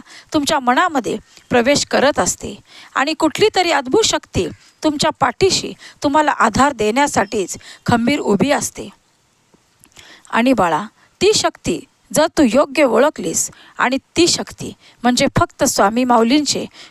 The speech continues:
शुभ आणि चमत्कारिक आशीर्वाद आहेत. हो बाळा, तू सत्य ऐकत आहेस. कारण जेव्हा जेव्हा माझा स्वामीप्रिय बाळ खूप काही संकटात होता, तेव्हा तेव्हा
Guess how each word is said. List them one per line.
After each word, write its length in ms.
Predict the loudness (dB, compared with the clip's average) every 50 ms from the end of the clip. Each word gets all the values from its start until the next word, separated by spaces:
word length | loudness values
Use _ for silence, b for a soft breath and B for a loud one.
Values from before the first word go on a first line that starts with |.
| -6
शुभ 320 | -4 0 2 2 2 0 -2 -4 -6
आणि 180 | -2 0 0
चमत्कारिक 680 | 0 0 0 0 0 0 -2 -2 0 0 0 0 0 0
आशीर्वाद 540 | -2 -2 -2 0 2 2 4 4 2 2 0
आहेत. 320 | -4 -6 -8 -12 -16 -16 -20 b b b b b -4
हो 220 | 0 2 2 2
बाळा, 300 | 2 -2 -4 -6 -10 -12 -14 -18 _ B B B B B _
तू 80 | 0 0
सत्य 360 | 2 2 0 0 0 0 0
ऐकत 380 | 0 0 -2 -2 -2 0 0 0
आहेस. 400 | -2 -4 -6 -8 -14 -14 -16 -16 B B B B B B B
कारण 240 | -2 0 0 0 -2 0
जेव्हा 280 | 0 2 2 2 2
जेव्हा 300 | 2 0 -4 -4 -6 -8 -14 -16 b b b b b -2
माझा 200 | -2 0 0 -2
स्वामीप्रिय 520 | 0 2 2 2 0 0 -2 0 2 2 2
बाळ 320 | 2 0 0 -2 -4 -6 B B B B B B
खूप 260 | -4 0 0 0 0 -2 -2
काही 240 | -2 -2 0 -2 -2
संकटात 560 | 0 0 -2 -2 -2 -2 -2 -2 -2 -2 -4
होता, 280 | -6 -6 -6 -8 -10 -10 -14 _ b b b b b _ 0
तेव्हा 240 | 2 2 2 2 2 0
तेव्हा 240 | -4 -6 -6 -8